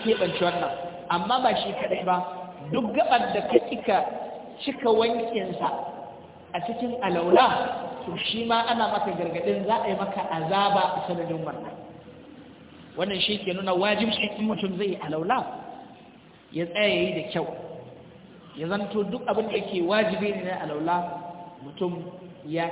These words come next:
kawo shi yadda ya dace.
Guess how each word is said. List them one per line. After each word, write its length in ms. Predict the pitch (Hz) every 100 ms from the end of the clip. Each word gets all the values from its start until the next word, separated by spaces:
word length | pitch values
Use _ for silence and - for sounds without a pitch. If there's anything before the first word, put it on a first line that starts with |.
| 170
kawo 280 | 175 170 175
shi 300 | - 165 165 - - - - - 143
yadda 600 | 185 165 - 160 160 160 - - - - -
ya 100 | 147
dace. 400 | 143 151 - -